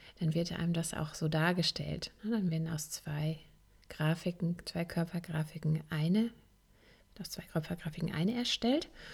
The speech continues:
Und in dieser Körpergrafik sind dann, ähm, alle Eigenschaften und alle Elemente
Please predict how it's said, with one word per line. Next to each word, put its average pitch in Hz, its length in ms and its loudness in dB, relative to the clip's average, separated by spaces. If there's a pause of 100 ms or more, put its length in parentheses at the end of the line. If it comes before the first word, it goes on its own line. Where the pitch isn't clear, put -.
(180)
Und 180 140 2
in 190 100 4
dieser 220 240 6
Körpergrafik 214 760 2
sind 196 320 0
dann, 190 260 2 (540)
ähm, 170 460 -2
alle 190 440 0 (760)
Eigenschaften 220 1000 0 (560)
und 175 240 -2
alle 170 160 0
Elemente 175 720 4